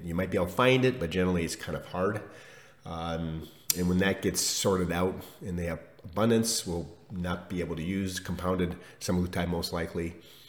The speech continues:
uh, but we'll use the commercial version and do this, uh, hybrid system so that people aren't paying fifteen or twenty thousand dollars a year for their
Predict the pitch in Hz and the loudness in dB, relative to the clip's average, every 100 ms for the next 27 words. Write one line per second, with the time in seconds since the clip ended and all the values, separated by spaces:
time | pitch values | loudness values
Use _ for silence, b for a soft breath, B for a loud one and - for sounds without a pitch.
0 | B B B 92 85 82 87 87 82 80 | B B B -6 -4 -4 -2 -2 -2 -4
1 | - 95 87 78 85 80 - 87 90 92 | -6 -4 -2 -4 -8 -8 -6 -2 -2 -2
2 | 78 82 82 87 85 82 78 85 78 78 | -2 -2 -2 -2 -4 -4 -6 -6 -4 -4
3 | 76 85 80 76 - - 78 76 73 78 | -2 -4 -2 -2 -2 -2 -4 -4 -4 -6
4 | - - - _ - - 127 143 104 87 | -10 -20 -20 _ -6 0 6 6 8 6
5 | - 85 - 73 76 - B B B - | 4 0 0 -4 -6 -10 B B B 2
6 | 107 120 98 90 90 90 80 73 82 - | 4 4 4 2 2 0 -2 -2 -6 -6
7 | 85 73 - 73 76 73 73 73 71 76 | -6 -6 -6 -6 -4 -6 -6 -6 -6 -6
8 | 73 71 - 71 | -8 -6 -8 -8